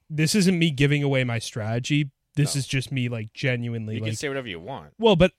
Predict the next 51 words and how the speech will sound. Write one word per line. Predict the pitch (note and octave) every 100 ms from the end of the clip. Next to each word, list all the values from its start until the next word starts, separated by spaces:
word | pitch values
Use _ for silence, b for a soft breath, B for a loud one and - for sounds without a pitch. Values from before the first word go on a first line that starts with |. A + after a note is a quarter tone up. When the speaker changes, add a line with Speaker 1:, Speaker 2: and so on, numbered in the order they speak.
| -
Speaker 1:
I'm, | F#3 G3
I'm | F3+ E3+
just | C#3+
saying, | - D#3+ G#2+ - _
I'm | - F#3+
a | C#3 G#2+ _ -
big | F3 -
fan | D3 C#3 B2+
of | G#2+
Jerry | A2+ A2
Jeudy. | G#2+ G#2 F#2+ G#2+
Like, | C3+
I | B2+ C3+
Speaker 2:
Yeah. |
Speaker 1:
think | E3 D#3
he's | C#3+
a | C#3
phenomenal, | - A#2+ A2+ C3 D#3 C#3+ B2 - A#2+
like, | A2+ -
I | B2+ C#3
think | D3
he's | C#3 C3
a | B2
very | B2 A#2+
talented | - B2+ B2 B2+ C3 A2
receiver. | G#2+ - A#2 G2 G2 C3+ _ _ _ _ _ _
But | C#3+ A#2 G#2+
Speaker 2:
Yeah. | F2 D2 _ D3+
Speaker 1:
now | C3 C#3+ F3
that | F3 D#3
he | D#3+
has | D#3 D3
a |
good | C3+ C3
quarterback, | - A2 B2 D#3 E3 G3 - _ _
I | C3+
think | D3 D3+ B2
this | C#3+ -
is, | C3
like, | C#3 C3+
a |
potential | A#2 - B2+ B2+
breakout | A2+ G#2 G#2+ G2+ F2+
year | F#2+ G2+
for | G2
him. | F#2+ A2 - -
So | - G2 - _ F2+
Speaker 2:
Yeah, | D#2+
me | E2
too. | E2 E2 C3
Speaker 1:
that | C3